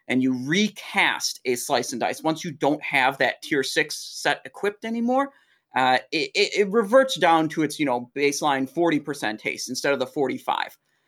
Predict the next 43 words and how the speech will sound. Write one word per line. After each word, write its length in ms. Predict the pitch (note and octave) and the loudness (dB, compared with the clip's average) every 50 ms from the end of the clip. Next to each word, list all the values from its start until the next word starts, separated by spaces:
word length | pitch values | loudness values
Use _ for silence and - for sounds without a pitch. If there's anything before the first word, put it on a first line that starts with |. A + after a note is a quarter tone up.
| _ _ _ _ _ - C3+ | _ _ _ _ _ -6 0
The 140 | C#3+ D3 | 2 2
assassination 840 | C#3 C#3 - - G#3 G#3 A3 - F#3+ F#3+ G#3+ A#3 A#3 - B3 G#3 D3 | 2 4 2 2 2 2 2 0 -2 0 0 0 2 0 -2 0 2
rogue 240 | C#3+ C#3 C3+ A#2+ A#2 | 4 4 2 2 0
is 120 | A#2 - | -6 -6
special 540 | - - - G#3 G#3 G#3+ - - B2 A2+ - | -8 -4 2 2 2 2 2 -2 -4 -4 -4
because 360 | - D3 - - D3 C#3 - | -6 -8 -4 -2 -2 -2 2
they 80 | E3+ F#3 | 2 2
have 160 | A3+ A#3+ G3 | 4 4 4
that 200 | G#3+ G3 - - | 4 2 2 0
cut 280 | - - F#3+ F3+ - - | 0 0 0 0 0 0
to 80 | F3+ | -2
the 100 | D3 D3 | 0 0
chase 380 | D3 - - E3+ D#3+ D#3 D#3 - | 0 0 0 0 0 0 -2 -4
talent. 340 | - - A#2+ F#2 G#2 G2+ - _ _ _ _ _ _ _ _ - | -4 -2 -2 -2 -2 -4 -6 _ _ _ _ _ _ _ _ -6
When 120 | C#3 C#3 | -2 0
you, 380 | D3+ E3 E3 E3 E3 D#3+ D#3+ - _ | 4 4 6 6 6 4 2 -2 _
when 120 | - E3 F3 | -6 -4 -2
you 160 | E3+ E3 C#3+ | -2 -2 -4
refresh 600 | C#3 D3 E3+ D#3 - - - F#3+ A#3+ B3 - - | -4 -4 -4 -4 -4 0 0 2 2 0 -2 -4
the 100 | - B3 | -4 -4
duration 520 | F#3+ D3+ D3+ B2+ C3 C#3 D3+ D3+ G#3+ F3 C3 | -2 -2 -2 2 2 2 2 2 0 -2 -2
of 80 | B2 | -4
slice 340 | - - - B2+ A#2+ C#3+ - | -4 -6 -4 -2 -2 -2 -2
and 80 | G3+ F3+ | 0 0
dice 220 | G3 G3+ G3+ - | 0 0 0 -2
with 160 | A3 G#3+ - | -6 -6 -6
cut 200 | - - F3 - - | -4 -6 -6 -6 -6
to 80 | G#3 | -6
the 100 | F#3+ G#3 | -6 -6
chase, 280 | G3+ - A3+ A3+ A3+ - - | -2 0 0 0 0 -2 -4
it's 160 | - D3+ - | -6 -4 -2
not 300 | D3+ C#3+ E3+ G#3+ - - - - | 0 2 2 2 2 0 -4 -14
casting 580 | - - F#3+ E3+ F#3 - - - F#3+ F3+ F3 - - | -6 -2 0 0 0 -2 -4 -4 -4 -4 -4 -4 -4
a 100 | C#3+ C3+ | -2 -2
new 260 | B2+ C3+ D3+ E3+ D#3+ | 0 2 2 2 2
one. 300 | B2 A2 - - F#2+ - _ _ _ _ _ _ - - - | 0 0 -4 -8 -8 -10 _ _ _ _ _ _ -12 -8 -8
It's 160 | D#3 - - | -8 -8 -4
just 360 | C#3+ D3 G3+ G#3+ G#3+ - D3+ | 0 2 2 2 0 0 2
bumping 380 | F#3 E3+ E3 D3+ F3+ E3 D3+ C#3+ | 2 4 4 4 2 2 2 4
that 220 | C#3 C3+ C3+ - | 2 2 0 -2
duration 440 | D#3+ C3 D#3+ E3+ E3 E3 - D3+ C3 | -2 0 0 0 0 0 -4 -6 -4
back 320 | A2 - C#2+ D2+ - - | -2 -2 -2 -2 -2 -2
up. 220 | - - - - | -4 -4 -4 -6